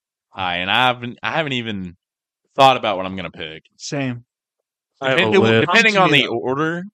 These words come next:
Speaker 1: I know what I'm picking first. I'll tell you that.
Speaker 3: Mm.
Speaker 2: Really?
Speaker 3: Well, you are first.
Speaker 1: What? Oh, this one I wanted to be first at.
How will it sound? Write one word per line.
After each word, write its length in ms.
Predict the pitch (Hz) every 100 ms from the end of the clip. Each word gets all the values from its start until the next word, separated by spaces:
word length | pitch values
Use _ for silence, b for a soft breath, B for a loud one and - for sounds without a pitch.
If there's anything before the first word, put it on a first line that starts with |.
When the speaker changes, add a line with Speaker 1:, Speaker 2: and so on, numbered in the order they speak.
| _ _
Speaker 1:
I 160 | - 110
know 200 | 113 113
what 100 | 104
I'm 80 | 95
picking 240 | 104 78
first. 420 | - 101 82 -
I'll 80 | 80
tell 160 | 85 82
you 60 |
that. 380 | 78 76 71 73
Speaker 3:
Mm. 300 | 127 117 101 95 _ _ _ -
Speaker 2:
Really? 260 | 131 104 87 _ _ _
Speaker 3:
Well, 300 | 123 120 127
you 240 | 120 127
are 180 | 135 131 -
first. 460 | 95 - - _ _ -
Speaker 1:
What? 280 | 262 247 - B B _ _ _ -
Oh, 540 | 165 127 90 80 76 80 _ _ _ _ -
this 200 | 214 180
one 160 | 147
I 80 | 120
wanted 180 | 113 104
to 60 |
be 100 | 92 87
first 320 | 110 92 -
at. 220 | 78 73